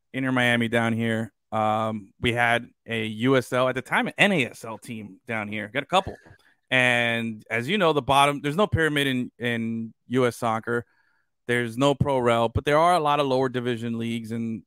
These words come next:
at the time, I've, I've been there, and it means a lot to those teams. I've followed those teams. I followed, uh, one team in particular locally down here, Miami F C, who went on a run all the way up to the semifinals of the U S Open Cup, I believe it was,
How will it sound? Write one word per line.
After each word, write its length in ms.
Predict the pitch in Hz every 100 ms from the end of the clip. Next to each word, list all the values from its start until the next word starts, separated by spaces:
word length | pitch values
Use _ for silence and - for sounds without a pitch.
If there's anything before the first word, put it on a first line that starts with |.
| -
at 160 | 117
the 60 | 117
time, 420 | - 147 196 139 -
I've, 340 | 120 127 123 - _ _ -
I've 200 | 165 139
been 160 | 185
there, 120 | 170 101
and 120 | 160
it 100 | 135
means 420 | 156 208 202 131 -
a 80 | 127
lot 440 | 117 123 135 127 -
to 100 | 113
those 240 | 107 101
teams. 440 | - 95 69 - -
I've 200 | 123 156
followed 480 | - 151 156 147 127
those 200 | 127 123
teams. 300 | - 120 117
I 160 | 123
followed, 520 | 131 135 131 131 127 123
uh, 80 | 113
one 220 | 117 147
team 160 | 139 147
in 80 | 127
particular 420 | 127 139 127 117
locally 360 | 117 123 120 113
down 200 | 110 110
here, 220 | 110 110 _ _
Miami 360 | 110 113 120 123
F 80 | 117
C, 160 | 131
who 80 | 117
went 180 | 113 127
on 60 | 135
a 80 |
run 260 | 117 120 120
all 160 | 110 143
the 80 |
way 80 | 156
up 80 | 139
to 100 | -
the 40 | 110
semifinals 640 | - 143 135 127 123 113
of 80 | 113
the 60 | 110
U 120 | 113
S 120 | -
Open 240 | 107 104
Cup, 220 | 107 107 -
I 20 |
believe 280 | 110 113 113
it 80 | 107
was, 280 | 107 110